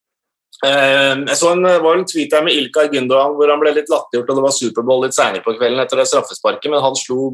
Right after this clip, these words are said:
brukbart, eh, tilbake med to scoringer, er jo helt ellevill. Men det var mange på Manchester City som var ellevill i går, og som er ellevill for tida. Sterling, Foden, eh, man kan egentlig bare fortsette med hele elveren omtrent. Hva,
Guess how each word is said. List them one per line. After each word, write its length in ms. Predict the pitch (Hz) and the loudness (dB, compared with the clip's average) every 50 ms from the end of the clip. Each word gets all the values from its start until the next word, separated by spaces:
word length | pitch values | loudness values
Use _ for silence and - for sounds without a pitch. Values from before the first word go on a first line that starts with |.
| 123 | -6
brukbart, 560 | 135 127 117 - - - 107 110 107 107 - - 127 | -4 -4 -4 -4 -4 -2 0 0 0 0 0 0 2
eh, 300 | 127 127 127 127 123 127 131 - | 2 2 2 2 2 0 0 0
tilbake 600 | - 156 131 123 107 104 104 - - - 196 196 202 - - - - - _ _ 139 | -2 0 2 2 2 2 2 0 -2 -2 -2 -2 -2 -6 -12 -16 -18 -20 _ _ -2
med 560 | 139 139 139 139 139 143 143 139 143 143 139 - | 0 2 2 4 4 4 4 4 2 2 0 -2
to 100 | 139 135 135 131 | -6 -6 -6 -4
scoringer, 400 | - 135 117 113 117 135 147 131 | -2 0 0 0 0 0 0 2
er 160 | 117 117 123 | 2 2 0
jo 80 | 135 - - - | -2 -4 -8 -6
helt 260 | - 127 127 127 127 147 135 | -2 0 0 0 0 -2 -2
ellevill. 260 | 107 104 113 147 160 | -2 -2 -2 -2 0
Men 120 | 160 151 | 0 2
det 40 | 151 | 2
var 160 | 170 185 214 | 2 2 2
mange 480 | 220 220 202 165 139 123 113 110 117 120 | 2 2 2 0 0 -2 -4 -4 -4 -2
på 80 | 185 190 | -2 0
Manchester 480 | 160 131 127 120 - 131 - - - | 0 -2 -2 -4 -6 -8 -10 -10 -10
City 240 | - 131 - - 120 | -10 -8 -8 -6 -6
som 160 | - 143 143 | -4 -2 0
var 160 | 143 147 139 | 2 2 2
ellevill 320 | 139 120 110 104 113 113 123 | 2 0 -4 -6 -6 -6 -6
i 80 | 123 | -4
går, 160 | 113 113 113 120 | -2 0 0 0
og 80 | 120 | 0
som 80 | - 117 - | -2 -6 -8
er 300 | 113 101 107 123 131 120 | -6 -2 -2 0 0 0
ellevill 320 | 104 98 92 92 92 95 95 | -2 -4 -6 -8 -8 -10 -10
for 160 | - 117 - | -10 -8 -4
tida. 160 | 117 123 127 123 | -2 0 0 -2
Sterling, 480 | - - 123 120 117 117 127 135 143 139 - | -2 0 0 0 2 2 0 -2 -4 -4 -2
Foden, 460 | - 120 117 113 110 131 135 135 131 - - - _ _ | -2 0 0 -2 -4 -6 -8 -8 -10 -12 -20 -20 _ _
eh, 1120 | - 117 117 123 123 120 123 123 123 120 120 120 120 117 113 110 - _ _ - 127 131 | 0 2 4 4 4 4 4 4 4 2 2 0 0 -4 -8 -10 -12 _ _ -2 0 0
man 160 | 123 127 131 | 0 0 0
kan 100 | 135 131 | 0 0
egentlig 240 | 123 117 113 143 131 | -2 -2 -2 -2 -2
bare 140 | 120 117 117 | -2 -2 -2
fortsette 240 | 110 - 120 110 123 | -4 -6 -6 -6 -4
med 160 | 123 127 123 | -2 0 2
hele 240 | 120 - 123 117 101 | 2 2 2 2 2
elveren 320 | 98 98 95 104 110 110 110 | 0 -2 -4 -4 -4 -4 -4
omtrent. 320 | 110 127 143 143 139 139 | -2 -2 -2 -2 -2 -2
Hva, 400 | 139 135 135 135 139 139 135 - | 0 2 2 2 2 2 0 -2